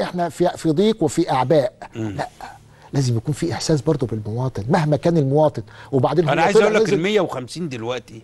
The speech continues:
Speaker 1: آه.
Speaker 2: بتطلع أي سواق، لو يعني الرادار اللي هو بيقعد ممكن يقول لك: "خلاص خد الرخصة واستلف من أي صاحبي"، خلال فترة سماح التلات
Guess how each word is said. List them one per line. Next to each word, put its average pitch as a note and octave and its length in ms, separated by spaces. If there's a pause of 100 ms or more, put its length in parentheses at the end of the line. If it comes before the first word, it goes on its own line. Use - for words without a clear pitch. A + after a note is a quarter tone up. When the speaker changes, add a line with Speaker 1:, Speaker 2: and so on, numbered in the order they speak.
(280)
Speaker 1:
آه. - 20
Speaker 2:
بتطلع G3+ 440
أي F#3+ 220
سواق، F3 440 (340)
لو G#2+ 300
يعني G#2+ 340
الرادار A#2 540 (420)
اللي C3+ 100
هو G3 100
بيقعد D#3 560
ممكن D#3+ 320
يقول D#3+ 220
لك: - 140
"خلاص D#3+ 240
خد E3 200
الرخصة D#3+ 480 (400)
واستلف C3 520
من C#3+ 120
أي E3 180
صاحبي"، D#3+ 400
خلال E3 560
فترة D#3 360
سماح E3+ 320
التلات F3+ 320